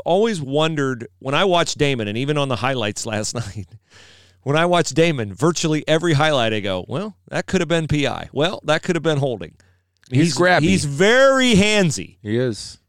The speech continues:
Speaker 1: Now, uh, will being a first-round pick buy him some,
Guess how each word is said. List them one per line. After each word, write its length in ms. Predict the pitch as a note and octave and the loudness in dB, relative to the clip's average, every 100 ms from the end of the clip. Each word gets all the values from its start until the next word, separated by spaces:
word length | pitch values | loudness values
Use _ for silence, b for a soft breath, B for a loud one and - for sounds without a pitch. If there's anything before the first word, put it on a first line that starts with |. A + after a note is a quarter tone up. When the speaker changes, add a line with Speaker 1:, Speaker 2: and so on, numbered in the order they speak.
| _ _ | _ _
Speaker 1:
Now, 420 | C3 D#3 D3+ D3 - _ _ - | 0 2 4 2 0 _ _ -20
uh, 60 | - - | -20 -10
will 420 | D#3 D3 F3 G3 D#3 | -6 0 2 2 0
being 460 | G#2+ F#3 C#4+ C#4 | -4 -4 -2 -2
a 100 | G#3+ | -2
first-round 720 | E3+ F#3+ G3+ - F#3 E3+ D3+ | -4 -4 -4 -4 -4 -4 -6
pick 480 | - E3 D3 - - - _ _ _ _ _ _ F#2 F2+ | -6 -4 -4 -6 -16 -20 _ _ _ _ _ _ _ _
buy 360 | C3 D3+ F#3+ G3 | -2 0 2 0
him 360 | F3 F3+ E3+ D#3 | 0 -2 -4 -4
some, 840 | - D#3+ D3 C#3+ C#3 C3+ C3 | -4 -2 0 0 -2 -6 -10